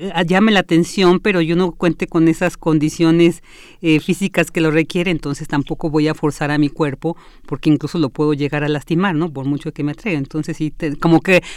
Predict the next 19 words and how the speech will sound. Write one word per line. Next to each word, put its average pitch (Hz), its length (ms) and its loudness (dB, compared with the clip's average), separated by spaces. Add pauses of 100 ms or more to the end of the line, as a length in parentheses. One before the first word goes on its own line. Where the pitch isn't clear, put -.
(100)
reconocernos, 180 760 2
y 190 60 -2
es - 80 -4
una 202 120 4
invitación, 185 560 2 (260)
pues, 160 140 2
muy 202 140 6
interesante 175 500 0
también, 147 420 0
¿no? 156 100 -2
Para, 123 420 -10 (340)
a 156 80 -4
veces 170 260 4
no 180 180 4
sabemos 175 600 4
cuáles 175 300 0
son 170 200 2
nuestras 165 380 -2
afectaciones 170 560 0